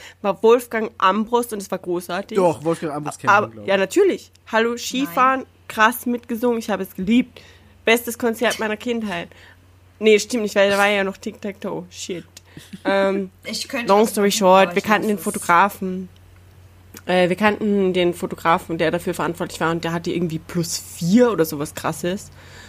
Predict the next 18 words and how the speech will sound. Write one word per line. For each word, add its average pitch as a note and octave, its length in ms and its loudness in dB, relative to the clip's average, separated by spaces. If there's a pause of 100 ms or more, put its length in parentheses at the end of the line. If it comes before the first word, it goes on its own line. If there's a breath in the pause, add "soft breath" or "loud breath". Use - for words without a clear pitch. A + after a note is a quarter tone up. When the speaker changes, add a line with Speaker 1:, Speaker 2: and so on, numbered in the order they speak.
(380 loud breath)
Speaker 1:
Und E3 360 2
meine E3+ 180 0
Mama, F#3 260 2
meine E3+ 160 0
Schwester F#3+ 320 -2
und E3+ 120 -2
ich - 160 -8
waren E3+ 120 -2
da E3 100 -2
dann D#3+ 140 -4
dabei. E3 280 0 (280 loud breath)
Ich - 60 -10
stand G3 120 2
in G3 60 2
der G3 100 0
ersten G3 280 2
Reihe, F#3 300 0
Mann. F3 240 -2